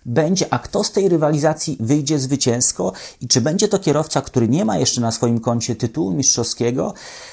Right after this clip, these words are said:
Tak właśnie brzmi pierwsze z dwudziestu dwóch pytań tegorocznego konkursu Szklana Kula,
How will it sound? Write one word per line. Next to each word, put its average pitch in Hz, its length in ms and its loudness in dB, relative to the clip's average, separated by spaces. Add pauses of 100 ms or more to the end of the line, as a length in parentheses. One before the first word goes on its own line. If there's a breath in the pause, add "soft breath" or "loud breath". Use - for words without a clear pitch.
(120)
Tak 196 180 0
właśnie 180 320 2
brzmi 147 300 2
pierwsze 156 500 2
z 117 80 0
dwudziestu 139 640 2
dwóch 120 320 2
pytań 123 420 4
tegorocznego 123 760 2
konkursu 117 640 -2
Szklana 107 520 0
Kula, 143 420 4